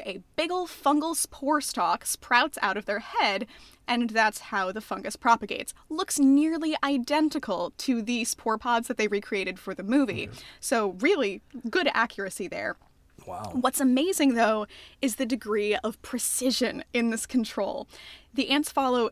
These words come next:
Speaker 1: incredibly specific directions on where to clamp themselves to death. To quote, again, the greatest of all sources, Wikipedia, quote, the ants generally clamp to a leaf's vein at a height of twenty-six centimeters above the forest floor,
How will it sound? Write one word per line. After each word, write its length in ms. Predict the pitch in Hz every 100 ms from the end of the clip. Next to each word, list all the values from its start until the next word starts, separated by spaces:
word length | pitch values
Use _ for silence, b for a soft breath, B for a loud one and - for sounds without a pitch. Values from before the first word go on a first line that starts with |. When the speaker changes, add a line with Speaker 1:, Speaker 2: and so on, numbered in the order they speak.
| -
Speaker 1:
incredibly 800 | 254 240 - - 311 311 277 277
specific 500 | - 269 - 233 208
directions 580 | 208 190 - 208 202 208 -
on 280 | 247 233 208
where 240 | 311 453
to 100 | 294
clamp 280 | - 196 185
themselves 400 | 185 - 175 -
to 80 | -
death. 340 | - - 214 - B B B
To 100 | -
quote, 320 | - 254 226 -
again, 440 | 240 220 185 233
the 80 | 269
greatest 320 | 247 220 220
of 60 | -
all 180 | 214 214 -
sources, 500 | - 196 - 190 240
Wikipedia, 720 | 202 240 - 185 185 - - B B B B
quote, 340 | - 269 226 - _ _ -
the 180 | - 262
ants 300 | 269 415 -
generally 420 | - 247 269 392
clamp 420 | 320 - 220 208 -
to 160 | 262
a 80 | 220
leaf's 340 | 202 262 -
vein 420 | - 208 175 185 - 262
at 80 |
a 40 | 262
height 300 | - 311 -
of 160 | 220 -
twenty-six 720 | - 330 359 392 - 240 - -
centimeters 680 | - 240 202 214 185 185 214 -
above 320 | 214 196 202
the 60 |
forest 440 | 240 202 180 208 -
floor, 460 | - 320 226 -